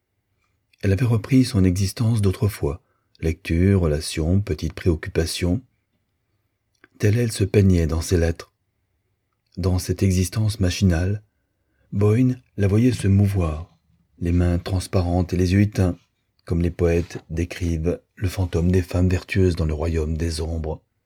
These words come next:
Pour lui, il n'en était pas là. Il avait devant les yeux des images d'œuvres à faire,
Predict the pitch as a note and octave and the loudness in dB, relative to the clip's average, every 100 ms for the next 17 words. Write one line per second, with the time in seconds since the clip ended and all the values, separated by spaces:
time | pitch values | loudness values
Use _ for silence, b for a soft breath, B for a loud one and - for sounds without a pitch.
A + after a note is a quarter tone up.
0 | _ _ _ _ _ _ _ _ _ _ | _ _ _ _ _ _ _ _ _ _
1 | - B2 A2+ C3 D3+ - A#2 G#2+ G#2 A2 | -2 2 2 2 -2 -4 2 6 6 4
2 | A#2 G#2 F2 D#2 - _ _ _ _ _ | 0 -2 -2 -4 -10 _ _ _ _ _
3 | _ _ _ _ _ - G#2+ F#2+ G2+ A#2 | _ _ _ _ _ -6 0 2 2 2
4 | A2+ F#2+ F#2+ G2 G2+ A2 G2 F2+ F#2+ A2 | 2 2 2 2 2 2 2 4 4 4
5 | G2 F2+ E2 F2 - E2 D2+ D2 | 4 4 2 -2 -4 -6 -6 -10